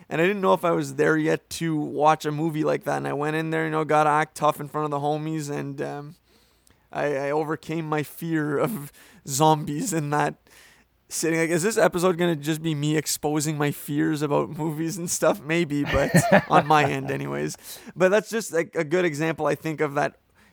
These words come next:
Speaker 1: you get, like, like, there's strength in numbers and, um, y-, I don't know, just not as afraid, I guess,
Speaker 2: Strength
Speaker 1: when
Speaker 2: in,
Speaker 1: you're with
Speaker 2: yeah.
Speaker 1: a big group and maybe some people are even making fun of what you're seeing on screen, but the movie was great.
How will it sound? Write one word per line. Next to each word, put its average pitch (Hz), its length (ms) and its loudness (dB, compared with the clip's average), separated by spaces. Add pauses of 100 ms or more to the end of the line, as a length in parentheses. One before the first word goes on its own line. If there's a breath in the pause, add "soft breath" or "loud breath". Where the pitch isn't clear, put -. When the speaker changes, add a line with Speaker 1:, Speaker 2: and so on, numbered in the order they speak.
Speaker 1:
you 170 180 -6
get, 170 340 4
like, 151 180 -6
like, 147 200 -4
there's 151 180 -4
strength 156 420 0
in 147 160 -2
numbers 147 480 0
and, 143 420 -4
um, 139 420 -10 (180)
y-, 139 180 -4
I 156 40 0
don't 156 160 0
know, 151 40 -2
just 139 220 -10
not 143 220 0
as 147 180 -2
afraid, 143 480 -2
I 139 100 -4
guess, 139 540 -8 (240 soft breath)
Speaker 2:
Strength - 380 4
Speaker 1:
when 117 80 6
Speaker 2:
in, 139 40 0
Speaker 1:
you're 143 100 -2
with 151 180 0
Speaker 2:
yeah. 143 80 -4
Speaker 1:
a - 40 -8
big 139 200 -4
group 143 320 -6
and 139 120 -2
maybe 151 260 -2
some 151 200 0
people 151 180 -2
are 156 40 2
even 147 180 0
making 151 240 -2
fun 165 260 2
of 156 80 2
what 139 140 -2
you're 143 100 -8
seeing 135 280 -10
on 135 120 -10
screen, 135 360 -10
but 139 160 -6
the 131 60 -10
movie 139 200 -6
was 135 240 -10
great. 127 320 -16